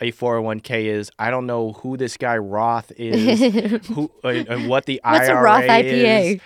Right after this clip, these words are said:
Speaker 2: I don't
Speaker 1: have
Speaker 2: like
Speaker 1: no,
Speaker 2: those. They're
Speaker 1: I,
Speaker 2: bitter. <laughs>
Speaker 1: I, I don't
Speaker 2: They're so
Speaker 1: know any
Speaker 2: bitter.
Speaker 1: of this stuff. And my life is better not knowing any of them. So
Speaker 2: <laughs> Who's
Speaker 1: this is
Speaker 2: Ross?
Speaker 1: great for me."
Speaker 2: <laughs> Yeah.
Speaker 1: You know, like, so you, leaning to other people's strengths and everything.
Speaker 2: Yeah.
Speaker 1: And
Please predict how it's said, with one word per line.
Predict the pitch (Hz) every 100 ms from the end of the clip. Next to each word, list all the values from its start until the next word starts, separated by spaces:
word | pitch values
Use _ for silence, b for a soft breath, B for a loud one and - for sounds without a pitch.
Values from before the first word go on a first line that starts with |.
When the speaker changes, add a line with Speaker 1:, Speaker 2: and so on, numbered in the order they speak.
| B
Speaker 2:
I | -
don't | 269
Speaker 1:
have | 302
Speaker 2:
like | 294 -
Speaker 1:
no, | 349
Speaker 2:
those. | 208 220
They're | 240 226
Speaker 1:
I, |
Speaker 2:
bitter. | 269 262 208 185 247
<laughs> | -
Speaker 1:
I, |
I | - -
don't | 349 -
Speaker 2:
They're | 311
so | -
Speaker 1:
know | 339
any | 349
Speaker 2:
bitter. | 160 214 170
Speaker 1:
of |
this | 156 -
stuff. | - 151 139 - b _
And | 151 143
my | 156
life | 220 160 151
is | 147
better | 139 156 151
not | 135 202
knowing | 135 107 107
any | 107 107
of | 110
them. | 117 151
So | - 147 127 120 120 302 -
Speaker 2:
<laughs> | _
Who's | 202
Speaker 1:
this | 330
is | 220
Speaker 2:
Ross? | 269 -
Speaker 1:
great | 135 156 180
for | - 220
me." | 226 220 160 131 -
Speaker 2:
<laughs> |
Yeah. | 359 349 -
Speaker 1:
You | 196
know, | 196 190
like, | 170 175 160 b b b
so | - 190
you, | 180 170 170
leaning | 156 156 180 202 196 185 -
to | 175 160
other | 156 156
people's | 170 147 120
strengths | - - 135 151 -
and | 160 151
everything. | 151 147 151 147 147
Speaker 2:
Yeah. | 135 127 123 123
Speaker 1:
And | 123